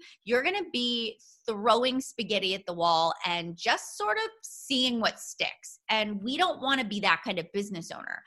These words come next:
We don't wanna be reacting to the situation. We wanna make sure that we're always playing on the offense with social media. So every single week, number one, I have a planning session with myself.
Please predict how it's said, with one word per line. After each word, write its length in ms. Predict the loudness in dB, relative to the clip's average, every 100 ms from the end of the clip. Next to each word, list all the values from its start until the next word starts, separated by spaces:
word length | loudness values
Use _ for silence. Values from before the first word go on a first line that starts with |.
| -18 -2
We 60 | 2
don't 80 |
wanna 120 | 4 2
be 240 | 0 -2
reacting 800 | 0 4 4 4 -2 -6 -6 -8
to 100 | -10
the 80 | -10
situation. 720 | -8 -8 -8 -8 -10 -10 -10 -6
We 440 | -2 -2 -2 -6 -12 _
wanna 220 | -2 -2
make 240 | 2 2 2
sure 400 | 0 2 4 4
that 180 | 2 0
we're 160 | -2 0
always 520 | 2 2 4 2 2 -4
playing 320 | -2 0 0 -2
on 220 | -2 -2
the 120 | 0 2
offense 480 | 2 2 -2 -4 -10
with 120 | -8
social 360 | -6 -6 -6
media. 280 | -8 -6 -6 -8
So 300 | -2 2 2 -2 _
every 360 | 2 2 0 -4
single 420 | -2 -2 -2 -2
week, 300 | -2 -4 -4 -12 _ _ _
number 320 | -2 4 4
one, 360 | 4 0 0 -4 0
I 180 | 4 6
have 200 | 4 2
a 60 | -2
planning 440 | -4 -4 -2 -4
session 380 | -4 -4 -6 -8
with 160 | -8 -8
myself. 300 | -8 -10